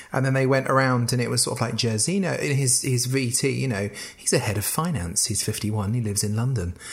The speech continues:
And it's like, right, okay, that, that's very different from lots of passion fruits to head of finance.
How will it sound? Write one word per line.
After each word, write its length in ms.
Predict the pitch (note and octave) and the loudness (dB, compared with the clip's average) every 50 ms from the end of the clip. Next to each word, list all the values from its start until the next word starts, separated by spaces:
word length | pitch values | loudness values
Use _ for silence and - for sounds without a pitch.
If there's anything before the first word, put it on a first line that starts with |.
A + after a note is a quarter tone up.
| - - - - - | -12 -12 -12 -8 -4
And 80 | - A#2+ | -2 -2
it's 200 | C3 C3 B2+ - | 0 0 0 2
like, 120 | C#3 B2 - | 2 2 2
right, 180 | B2 A#2+ A#2+ | 2 0 0
okay, 180 | B2+ - A#2+ A2+ | 0 -2 -2 0
that, 240 | A2+ B2 B2 - - | 0 0 -2 0 -2
that's 180 | C3 C3 B2 - | -2 0 0 2
very 160 | - C3+ C3+ | 2 2 2
different 380 | B2+ C3+ B2 - C3+ B2+ B2 - | 2 0 -2 -2 -4 -4 -4 -2
from 460 | - B2+ A#2 A#2 - - - - - | -2 0 0 -2 -4 -8 -12 -12 -6
lots 400 | - D3 C3+ C3+ B2 - - - - | -2 0 0 0 0 0 0 0 0
of 220 | B2+ A#2+ B2 - | 0 -2 -2 -2
passion 300 | - C3 B2 - - B2+ | -2 -2 -2 0 -2 -2
fruits 360 | A#2+ - A#2 A#2+ B2+ B2+ - - | 0 0 -2 -2 0 -2 0 0
to 360 | - B2 A2+ A2 A2 A2+ - - - | 0 0 0 0 -2 -4 -6 -6 -6
head 120 | - A#2 | -4 -4
of 80 | G#2+ - | -4 -2
finance. 560 | - A2+ G#2+ G#2+ G#2 G2 G2+ F2 - - - | -2 -2 -2 -2 -2 -4 -4 -4 -4 -6 -6